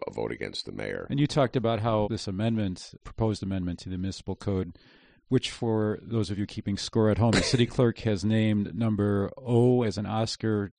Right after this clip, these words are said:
Speaker 2: twenty twelve hyphen eight two nine one.
Speaker 1: Yes.
Speaker 2: And I have a copy of it here.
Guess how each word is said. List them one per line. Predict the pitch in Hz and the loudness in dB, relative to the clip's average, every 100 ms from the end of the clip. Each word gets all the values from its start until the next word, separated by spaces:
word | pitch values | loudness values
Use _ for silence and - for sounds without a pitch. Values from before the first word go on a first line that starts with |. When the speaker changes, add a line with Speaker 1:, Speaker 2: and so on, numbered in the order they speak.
| _ | _
Speaker 2:
twenty | - 117 113 | -4 -2 -2
twelve | - 107 101 98 | 0 0 0 -2
hyphen | - 104 - 95 - | -2 -4 -2 -4 -4
eight | 104 - | -6 -4
two | - 101 | -2 -2
nine | 90 90 87 85 | 0 -2 -2 -2
one. | 113 202 - - | 0 0 -4 -8
Speaker 1:
Yes. | 62 - - - | -8 -8 -14 -10
Speaker 2:
And | 104 98 98 90 | -4 -2 0 -2
I | 87 | -4
have | 98 85 | -4 -6
a | - _ | -10 _
copy | - - 110 95 92 | -10 -6 -6 -2 -2
of | 85 80 | 0 -2
it | - - - - - _ - | -6 -12 -20 -20 -20 _ -10
here. | 98 110 | -4 -2